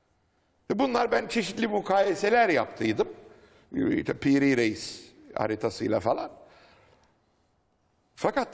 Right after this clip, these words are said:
ilginç olan, bak mesela şu harita, e,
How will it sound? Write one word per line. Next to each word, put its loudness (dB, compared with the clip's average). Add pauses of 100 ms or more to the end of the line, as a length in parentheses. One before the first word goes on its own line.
ilginç -2
olan, 0
bak 2
mesela 0
şu -2
harita, 0 (1200)
e, -2